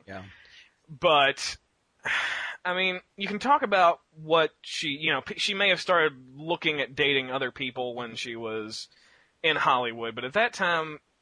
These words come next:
Speaker 2: their relationship had been broken. She was, she was very hurt. She was jaded. She left. She, she meant to leave the relationship. And he had to win her back.
Speaker 1: Mm-hmm.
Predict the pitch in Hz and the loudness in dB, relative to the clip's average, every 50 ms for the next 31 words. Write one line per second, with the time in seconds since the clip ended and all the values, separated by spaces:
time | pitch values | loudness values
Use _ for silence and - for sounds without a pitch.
0 | _ _ _ _ _ _ 170 156 214 302 339 330 226 214 214 208 - 185 170 - | _ _ _ _ _ _ -2 0 0 2 2 0 0 0 -2 -2 -2 -6 -8 -4
1 | 170 156 - 139 123 117 113 104 98 _ _ - 117 127 139 139 131 - 113 - | -4 -4 -4 -6 -10 -10 -12 -16 -16 _ _ -8 -2 2 2 2 2 0 -8 -14
2 | _ _ 110 104 95 _ _ - _ - - - - 190 220 240 226 180 160 143 | _ _ _ -20 _ _ _ -20 _ -10 -6 -4 -2 -2 -2 0 0 0 0 0
3 | 131 120 - - - - - _ _ _ _ _ _ _ _ _ _ _ _ _ | -2 -4 -6 -6 -6 -8 -10 _ _ _ _ _ _ _ _ _ _ _ _ _
4 | _ _ _ _ _ _ _ _ _ _ _ _ _ - - - - 254 302 269 | _ _ _ _ _ _ _ _ _ _ _ _ _ -4 0 2 2 4 4 2
5 | 190 160 156 175 185 185 185 175 165 147 139 131 131 _ _ _ _ _ _ _ | 2 2 2 4 4 4 4 4 2 0 -2 -4 -8 _ _ _ _ _ _ _
6 | _ _ - - - - - 190 190 196 214 - - - - - - - 156 139 | _ _ -4 -4 -2 0 4 4 6 4 4 2 -4 -16 -14 -12 -10 -8 -8 -8
7 | 131 131 139 139 131 143 151 165 175 180 185 196 196 190 214 - _ _ _ _ | -8 -10 -12 -8 -6 -2 0 0 0 0 0 -2 -4 -4 -8 -16 _ _ _ _
8 | _ _ _ _ _ _ _ _ _ - - - - 160 147 139 131 131 135 139 | _ _ _ _ _ _ _ _ _ -10 -8 -6 -4 -4 -2 -2 -2 -2 2 4
9 | 170 180 156 117 - - - - - - 143 127 131 131 - - - 151 139 147 | 6 6 4 4 0 -6 -10 -14 -14 -14 -14 -14 -16 -18 -16 -16 -14 -14 -14 -12
10 | 151 165 180 185 - - 185 175 156 147 156 165 160 151 147 143 135 123 127 139 | -6 -4 -4 -4 -4 -6 -6 -6 -4 -4 -6 -8 -8 -6 -6 -6 -4 -2 -2 -2
11 | 143 131 - 113 101 - - 110 98 98 98 _ - _ _ _ _ _ _ - | -2 -4 -8 -14 -14 -14 -12 -10 -10 -12 -12 _ -20 _ _ _ _ _ _ -20
12 | - - _ _ _ - 156 165 165 165 165 165 160 - _ _ _ _ _ _ | -20 -20 _ _ _ 0 2 2 2 2 0 -2 -8 -14 _ _ _ _ _ _
13 | _ _ _ _ _ _ _ _ _ _ _ _ _ _ _ _ _ _ _ _ | _ _ _ _ _ _ _ _ _ _ _ _ _ _ _ _ _ _ _ _
14 | _ _ _ _ _ _ - 180 214 226 214 226 240 220 214 - 196 202 175 175 | _ _ _ _ _ _ -8 -4 -2 0 2 2 2 2 2 0 -2 -4 -2 -2
15 | 185 196 208 190 180 185 175 165 180 233 208 120 90 - - 151 131 120 113 113 | -4 -6 -6 -4 -4 -4 -2 2 2 2 2 0 -2 -6 -12 -14 -14 -14 -14 -16